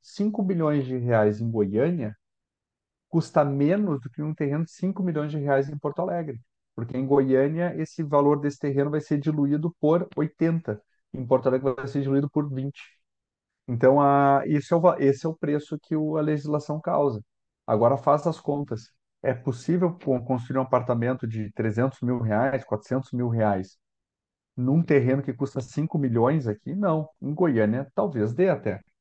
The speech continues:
Consegue encurtar o apartamento, reduzir o apartamento, ele fica mais suave. E aí, mais pessoas, cinquenta apartamentos no lote, gera cinquenta pessoas, multiplica por dois,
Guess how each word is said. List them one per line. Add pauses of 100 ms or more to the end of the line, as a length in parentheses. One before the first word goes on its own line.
(460)
Consegue
encurtar
o
apartamento,
reduzir
o
apartamento,
ele
fica
mais
suave. (680)
E
aí, (560)
mais
pessoas,
cinquenta
apartamentos
no
lote, (680)
gera (140)
cinquenta
pessoas,
multiplica
por
dois,